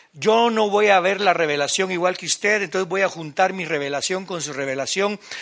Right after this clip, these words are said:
y entre los dos vamos a hacer una buena. Ese es el sincretismo del cual el enemigo se ha metido, porque a alguien le reveló que era el Buda, a otro le reveló que era Mahoma, a otro le reveló que era virgen, la otra le reveló que era esto. Y entonces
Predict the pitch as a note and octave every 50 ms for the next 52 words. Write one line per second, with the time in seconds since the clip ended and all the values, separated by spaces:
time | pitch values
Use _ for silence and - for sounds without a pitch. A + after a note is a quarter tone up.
0 | - - E3 E3 D3+ C#3+ D#3 C#3+ C#3 C#3 C3 D#3+ F3+ F#3+ D#3+ E3+ F3 F3 D3+ C#3
1 | - E3+ E3+ E3+ D#3+ D3 D3+ E3+ F#3 F#3+ F3+ - - - - - - G#3+ A3 G#3
2 | - A3+ F3 G#3+ G#3 F3+ - - - F#3+ F#3 D#3+ - F3 D3+ C#3 - F#3+ G3 G3+
3 | G3+ G#3 G3+ F3 D#3+ C#3+ - - E3+ E3+ F3 E3+ E3 D3+ C#3 C#3+ D#3+ F3+ F3+ -
4 | - E3+ F3 F#3 E3+ - D#3+ E3+ G#3 G#3+ - - - - - - F#3 F#3+ - -
5 | G3 F3+ F#3+ G#3+ B3+ B3+ C4+ B3+ B3 A#3 G#3+ - G3 F#3+ F#3 F3+ F3 F#3 G#3 A3
6 | A3 A3+ A3 A3 G#3 G3+ G3 E3+ F3 C4 C#4+ C4 A3+ E3+ D#3 D#3+ F3+ G#3 - A#3+
7 | A#3 A3+ G#3+ F#3+ F#3+ F3 E3 E3 F3 G3 G#3 G3+ - G#3+ G#3 G#3 G#3 G3 F#3 E3
8 | D#3+ F3+ A#3+ C#4 B3+ G#3+ E3 D3+ D#3+ G3 - B3 A#3 A3 G#3 F#3+ F3 E3 F3 E3
9 | D#3+ E3+ G3 A3 A3 - A3+ G#3 G#3 G3 F#3+ F#3 A#3 C4 C4+ C4 - F3 E3 D3
10 | - - - - - E3+ E3+ F3+ G#3 G#3+ A#3+ G#3+ G3+ G3 F3+ F3+ E3+ E3 E3+ F#3+
11 | G3+ G3+ G#3+ G#3 G3 F3 F#3 F#3 - - - - E3+ - - - - - - -
12 | F3+ F3+ F3+ - A3 A3 G#3 - -